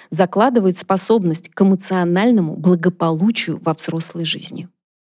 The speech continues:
Что мы имеем? Нужно развивать правое полушарие, чтобы получить эмоциональное благополучие. Правое полушарие развивается за счёт формирования надёжной привязанности между ребёнком и опекуном.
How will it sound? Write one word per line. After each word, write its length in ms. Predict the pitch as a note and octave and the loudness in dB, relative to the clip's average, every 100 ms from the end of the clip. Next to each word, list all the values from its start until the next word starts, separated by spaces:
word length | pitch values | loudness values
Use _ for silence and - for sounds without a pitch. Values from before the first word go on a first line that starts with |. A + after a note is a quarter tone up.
| _ _ | _ _
Что 260 | - - E4 | -10 2 4
мы 180 | D#4+ C#4+ | 6 6
имеем? 340 | A3 D#3 C#3+ - | 6 4 0 6
Нужно 320 | B3+ E4 D4+ | 6 8 4
развивать 560 | C4+ A#3 G#3+ D3+ E3 - | 4 2 2 0 -2 2
правое 380 | A3 C4+ D4 C4+ | 4 4 4 2
полушарие, 680 | A3 G3 - D#3+ D3+ F#3 | 2 2 0 0 0 -2
чтобы 300 | G3+ A#3 A#3 | 2 4 4
получить 600 | A3+ G#3+ F#3+ - E3+ - - | 2 2 2 0 -2 -2 2
эмоциональное 800 | G3+ F#3 F3+ E3+ F3 A#3 A3+ | 4 2 0 2 2 4 2
благополучие. 800 | F3 F3 F#3 G3 F#3+ D#3 - - - - - - _ | 2 0 0 0 0 -2 -4 -6 -12 -16 -16 -16 _
Правое 360 | G#3+ B3+ D#4 D4 | 4 6 6 2
полушарие 720 | B3 A#3 - E3+ E3+ E3 G3 | 2 2 2 0 -2 -2 -2
развивается 680 | - F#3 F3+ F#3+ B3 C4+ G3 | 0 2 2 2 2 2 0
за 160 | F3 F3+ | 0 2
счёт 220 | B3 B3 | 0 0
формирования 760 | G3 F#3 F3 F3 A#3 A#3 F3 - | 0 2 2 2 4 2 2 2
надёжной 500 | F3+ F#3 B3 A#3 G3+ | 2 4 4 4 2
привязанности 840 | - E3+ D#3 D#3 F3+ A3+ - G3 | 0 0 0 2 2 2 0 0
между 360 | F3 A#3 G#3+ | 2 2 2
ребёнком 500 | E3+ D#3 F#3 A3+ G3 | -2 2 2 2 0
и 140 | E3+ F3+ | 0 0
опекуном. 600 | F#3 F3+ - F#3 C3+ | 0 -2 2 2 2